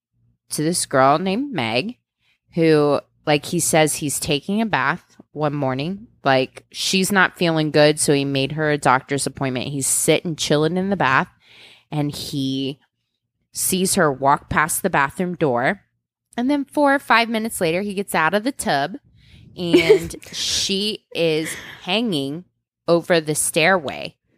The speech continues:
Speaker 1: And so he cuts her down with a steak knife, tries to do C P R on her. The baby dies that day.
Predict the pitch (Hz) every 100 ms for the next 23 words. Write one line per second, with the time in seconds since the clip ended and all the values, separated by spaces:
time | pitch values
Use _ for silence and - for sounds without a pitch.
0 | _ _ 180 170 - 160 143 - - 175
1 | - 233 220 196 160 160 151 151 - -
2 | 127 - 123 117 123 _ _ - _ -
3 | 151 143 156 - 170 156 - 147 - 135
4 | 123 120 123 123 113 110 131 - - -
5 | _ - 147 - 160 160 175 156 143 139
6 | 139 - 131 - - 127 120 120